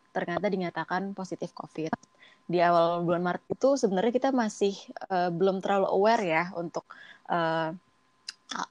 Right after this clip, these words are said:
A P D-nya, terus, eh, pokoknya untuk protokol-protokolnya selama kita praktik itu belum terlalu, eh, fix, belum terlalu aman, belum terlalu secure seperti sekarang. Jadi memang dulu tingkat,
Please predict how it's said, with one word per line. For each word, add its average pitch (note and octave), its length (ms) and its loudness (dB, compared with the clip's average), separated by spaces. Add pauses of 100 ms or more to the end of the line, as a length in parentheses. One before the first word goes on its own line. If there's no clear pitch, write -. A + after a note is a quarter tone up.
A F3+ 80 6
P F3 240 4
D-nya, G3+ 800 4
terus, F3+ 480 -4
eh, D#3+ 480 -4
pokoknya F#3 480 -2
untuk G3+ 400 -2
protokol-protokolnya F#3+ 1200 0
selama F#3 400 -2
kita F3+ 400 -4
praktik - 480 -6
itu C4 80 2
belum F#3+ 320 2
terlalu, E3+ 480 0 (480)
eh, F3 320 -2 (160)
fix, - 240 2
belum F#3+ 320 2
terlalu F3+ 720 4 (320)
aman, G#3 320 8
belum F3+ 160 -2
terlalu F3+ 240 2
secure G3 400 2
seperti - 400 -6
sekarang. E3+ 640 2
Jadi F3 320 0 (400)
memang F3+ 320 2
dulu F3+ 320 6 (160)
tingkat, F#3 400 2